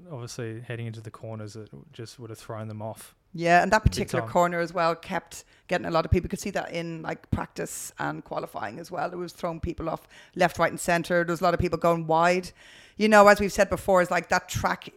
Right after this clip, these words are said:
Speaker 2: pretty much suits that kind of age group of, like, Max and the crew, because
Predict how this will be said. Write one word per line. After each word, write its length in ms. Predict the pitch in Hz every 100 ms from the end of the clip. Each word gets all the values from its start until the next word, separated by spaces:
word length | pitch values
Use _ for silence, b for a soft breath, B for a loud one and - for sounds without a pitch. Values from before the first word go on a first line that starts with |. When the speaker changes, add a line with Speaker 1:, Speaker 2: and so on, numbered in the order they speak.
| _ _ _
Speaker 2:
pretty 200 | - 262
much 240 | 262 190 -
suits 360 | - 170 -
that 180 | - 165
kind 200 | - 170
of 120 | 160 -
age 240 | 156 165
group 260 | - 165 -
of, 280 | 151 165 151
like, 180 | 156 -
Max 360 | 160 160 -
and 60 | 175
the 40 |
crew, 240 | 165 180 175
because 320 | 170 175 -